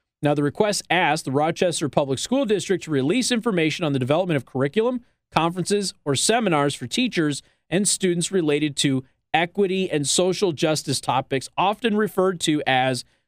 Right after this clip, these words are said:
critical race theory. See what they did there? They didn't ask about critical race theory. They asked about anything dealing with equity and social topics, social justice topics,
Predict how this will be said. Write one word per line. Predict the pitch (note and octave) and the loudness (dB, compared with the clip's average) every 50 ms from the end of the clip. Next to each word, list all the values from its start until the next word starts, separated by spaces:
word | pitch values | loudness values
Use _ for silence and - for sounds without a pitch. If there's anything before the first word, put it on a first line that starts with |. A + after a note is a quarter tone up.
| _ _ | _ _
critical | - F3+ F3 F3+ E3+ F#3 D#3+ D3 | 0 0 2 2 2 0 0 2
race | D3 D3+ D3 D3 B2+ - | 2 2 2 0 0 0
theory. | - G#3+ G#3 E3 A2+ - | 0 0 0 0 -2 -8
See | - - C#3 | -6 -4 -2
what | C#3 A#2+ | -2 0
they | C#3+ C3+ | -2 -2
did | B2 D3 D#3 D#3 F3 | 0 0 0 0 0
there? | F#3+ G3+ A3 - _ _ _ _ _ - | 0 -2 -2 -6 _ _ _ _ _ -6
They | B2 B2+ | -4 -2
didn't | C3+ C#3 | 0 0
ask | D3 F#3+ B3+ A#3+ - | 2 0 0 0 -2
about | G#3+ F#3 D#3 | -2 -4 -2
critical | - - E3 C#3+ - B2 | 0 -2 -2 -2 0 0
race | A#2 E3 B3+ D4 A3+ - | 0 2 2 0 0 -2
theory. | - D#3+ D3+ C#3+ C#3 D#3 D#3+ _ _ _ _ _ - | 0 0 0 0 0 -2 -4 _ _ _ _ _ -4
They | C#3+ D3 - | -4 -2 0
asked | D#3+ F#3+ G3+ A#3+ A#3+ - - | 0 0 0 0 0 0 0
about | A#3+ G3 E3+ G3+ F3+ F3+ E3 - _ - | 0 2 2 2 2 2 0 -2 _ 0
anything | F#3+ A#3+ D4+ E4+ F4+ F4 D#4 - - B3+ A#3+ A3+ G3+ | 2 2 2 2 2 0 0 0 0 0 2 0 0
dealing | E3 G#3 A#3 A#3 A#3 G#3 | 0 0 0 2 2 2
with | F#3 F3 E3+ - - | 2 0 0 0 0
equity | G3+ A3 G#3+ - B3 A#3 A#3 G3+ | 0 0 0 0 -2 0 0 2
and | F3+ D#3+ C#3+ | 0 0 0
social | - - G#3 A3+ B3 B3+ - - B3 G#3+ F#3 | 0 2 2 2 0 0 0 0 0 0 0
topics, | - - - A3+ C4+ D4 C#4+ C#4 - F3 D3+ D3 D3+ - | -2 -4 -2 0 2 2 0 0 0 0 0 0 0 -2
social | - G3+ G3+ F3 - E3+ | -2 -2 0 0 0 -2
justice | C#3+ D3 G#3 A#3+ A3+ - - C#3 - | 0 0 0 0 0 -4 -6 -4 -2
topics, | - C3 A#2+ A2+ - B2 A#2+ A#2 - | 0 0 0 0 -2 -4 -4 -4 -6